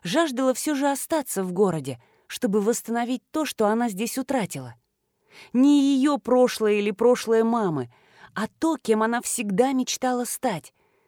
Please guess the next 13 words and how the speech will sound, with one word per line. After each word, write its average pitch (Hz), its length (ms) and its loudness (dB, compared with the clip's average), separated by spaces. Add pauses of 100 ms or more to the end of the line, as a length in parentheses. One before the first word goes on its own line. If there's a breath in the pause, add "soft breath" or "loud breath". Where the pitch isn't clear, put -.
(240)
Ведь 185 200 -4
она 262 280 0
отказалась 294 680 0
и 302 40 0
от 277 200 0
этой 349 260 -2
своей 285 400 0
стороны 240 440 -2
тоже. 143 460 0 (960)
Может, 254 320 -2
стоит - 380 -4
отвлечься, 175 680 -4 (300)
повеселиться? 214 880 -4